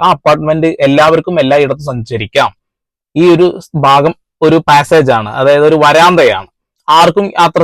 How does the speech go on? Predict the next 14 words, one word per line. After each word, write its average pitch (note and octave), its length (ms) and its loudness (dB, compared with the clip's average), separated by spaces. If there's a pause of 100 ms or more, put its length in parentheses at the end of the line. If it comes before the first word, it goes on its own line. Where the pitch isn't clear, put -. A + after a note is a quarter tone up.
ചെയ്യാം. D3 200 0 (120)
നിങ്ങൾ E3 280 0
പ്രത്യേക F3+ 380 0 (200)
പെർമിഷൻ E3 320 0
എടുത്തിട്ടൊന്നുമല്ലോ F3+ 480 0
അല്ലേ E3+ 160 2
പൂക്കളം D#3 340 0
ഇട്ടത്, D3+ 220 -4 (680)
അതുകൊണ്ട് A#3 460 4
എനിക്ക് G3+ 260 0
ഇവിടെ E3 220 2
നിൽക്കാം A2+ 320 -6 (340)
എന്ന് D#3+ 300 0
പറഞ്ഞുകൊണ്ട് D#3 500 0